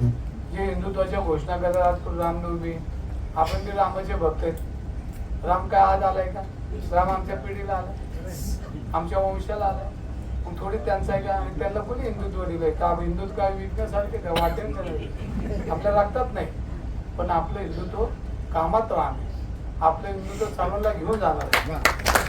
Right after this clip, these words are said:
आपलं हिंदुत्व केवळ काय भाजनचं हिंदुत्व आहे. म्हणजे आपण हिंदुत्व असलो तरी आपण सर्वांचा आदर करणं आपलं हिंदुत्व आहे.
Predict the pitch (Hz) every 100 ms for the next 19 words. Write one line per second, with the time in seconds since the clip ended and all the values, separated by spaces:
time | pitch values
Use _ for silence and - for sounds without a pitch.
0 | - - - 427 - 214 220 226 - 214
1 | 226 226 226 226 226 180 208 233 226 233
2 | - - 247 226 - - 185 185 190 185
3 | - 175 214 233 190 226 226 202 175 190
4 | 202 190 156 - 165 160 147 143 143 -
5 | - 160 156 175 180 196 156 175 185 190
6 | 220 240 226 233 170 160 - -